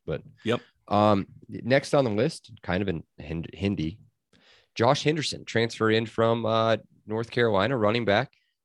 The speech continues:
Speaker 1: He'll have three years of eligibility remaining. Um, he should compete, I would think, for the starting running back position. Him with, um, another running back that we'll talk about here in a little bit. Not much tape from the U N C,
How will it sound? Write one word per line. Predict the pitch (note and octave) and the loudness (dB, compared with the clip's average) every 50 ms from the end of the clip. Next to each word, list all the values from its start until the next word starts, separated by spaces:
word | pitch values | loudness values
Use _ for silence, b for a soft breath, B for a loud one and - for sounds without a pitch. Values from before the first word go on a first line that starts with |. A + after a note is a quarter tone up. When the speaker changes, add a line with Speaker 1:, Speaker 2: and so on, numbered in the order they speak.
| _ _ _ | _ _ _
Speaker 1:
He'll | B2+ B2+ | 0 0
have | C3 A#2+ A2+ | 0 0 -4
three | - - A#2+ C3+ C3+ B2+ | -6 -6 -4 -2 0 2
years | B2 A#2+ A2 A2 | 0 0 0 0
of | G2 G#2+ | 0 2
eligibility | G#2 G#2+ G2 G2 F2+ G2 G2+ G#2 G2+ F#2+ | 2 2 0 -2 -4 -2 0 0 0 0
remaining. | F2+ F#2+ F#2+ F#2+ G2 G2 G#2 G#2 G#2 G2+ _ _ _ - _ _ _ _ _ _ | -2 -2 0 0 0 0 0 -2 -4 -8 _ _ _ -20 _ _ _ _ _ _
Um, | - F2 F2+ F#2 F#2 F2+ F2+ - | 0 2 2 2 2 0 -4 -8
he | - A#2 A#2+ A#2 - _ _ _ _ _ | -6 -4 -4 -4 -4 _ _ _ _ _
should | - - - - C#3+ F3 F3 - | -10 -8 -2 -2 -2 -2 -2 -4
compete, | - F#3 D#3+ - - A#2+ C3 C#3 - - _ _ _ _ _ _ _ _ _ _ | -8 -8 -8 -4 -4 -2 -2 -2 -4 -8 _ _ _ _ _ _ _ _ _ _
I | G2 | -2
would | G2 A2 A2 | -2 -2 -4
think, | - - G#2+ C3 D#3+ - | -2 0 0 0 0 -2
for | - G#2+ | -4 -2
the | G#2+ G#2 | -2 -2
starting | - - G#2 G#2+ A2 A2 | 0 2 2 2 2 2
running | G#2 G#2 A2 A2+ G#2 | 0 0 0 2 2
back | G#2 G2+ G2+ - | 2 2 2 0
position. | - F#2+ F#2+ G#2 G#2+ - C3+ C3 B2 | -4 -2 -2 -2 -2 -2 -4 -6 -6
Him | A2+ A2+ B2 B2+ C3 C3 C3 - - | -2 0 0 0 0 -2 -4 -6 0
with, | G#2 G#2 G2+ F#2 F#2+ | 0 0 2 2 2
um, | G2+ G2 G2 F#2+ F#2+ F#2+ G2 G2+ _ _ _ _ _ _ _ - - - | 2 4 4 2 0 -2 -4 -10 _ _ _ _ _ _ _ -16 -8 -6
another | G2+ G2 G2 G2 G2+ G2 | -4 -2 0 0 0 0
running | F#2 F#2+ F#2+ F#2+ F#2+ F2+ | 2 0 0 0 0 -2
back | F#2 F#2 - | -2 -4 -2
that | - - | -4 -6
we'll | D2+ F2 | -6 -4
talk | - - F#2+ F#2 | 0 -2 -2 0
about | F#2 F2+ E2 F2+ | 0 -4 -2 -2
here | F#2+ F2+ | -4 -4
in | F2 | -6
a | D#2+ | -4
little | D#2+ F#2 G2 F#2 | -4 -4 -4 0
bit. | E2 F#2 G2+ - b b b b b b b b b b | 0 0 0 -2 b b b b b b b b b b
Not | A2 A2+ C3+ - | 0 2 2 4
much | D3 D#3 C#3+ - - | 2 2 2 0 -2
tape | - D3 C#3+ C3 - | 0 0 0 0 -2
from | - - C3+ C3 | -4 -4 -4 -2
the | B2 A#2+ | -2 0
U | B2+ B2+ B2 | 0 0 0
N | A#2+ A#2 | 0 -2
C, | - - C#3 C3 B2+ B2+ B2+ A#2 | -2 0 0 2 2 2 2 0